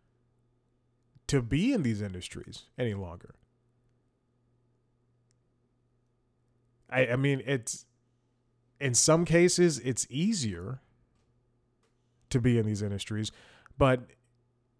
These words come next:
but, I mean, even if you look at the, there's a show called, um, oh God, uh, I think that's what it, uh, let me say, hold on. What is, uh, what is,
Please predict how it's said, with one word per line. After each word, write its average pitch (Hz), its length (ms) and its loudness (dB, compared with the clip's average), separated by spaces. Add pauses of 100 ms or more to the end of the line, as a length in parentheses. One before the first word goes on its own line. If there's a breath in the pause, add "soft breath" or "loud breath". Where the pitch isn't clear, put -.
(400)
but, 127 320 2
I 113 60 -4
mean, 135 200 0
even 143 420 0
if 143 160 -2
you 151 80 2
look 151 140 2
at 139 100 -2
the, 131 120 -6
there's 127 180 0
a 127 80 0
show 139 320 0
called, 113 480 0
um, 92 500 -6 (1500 soft breath)
oh 135 640 8 (120)
God, 117 640 2 (120)
uh, 120 840 0 (840 loud breath)
I 117 120 -6
think 196 320 -2
that's 131 220 0
what 113 160 -4
it, 95 180 -10 (140)
uh, 107 440 -6
let 113 80 -8
me 101 100 -8
say, 90 200 -12 (100)
hold 98 160 -18
on. 87 160 -20 (800 soft breath)
What 156 200 2
is, 156 240 2
uh, 139 420 4
what 147 180 2
is, 151 260 -2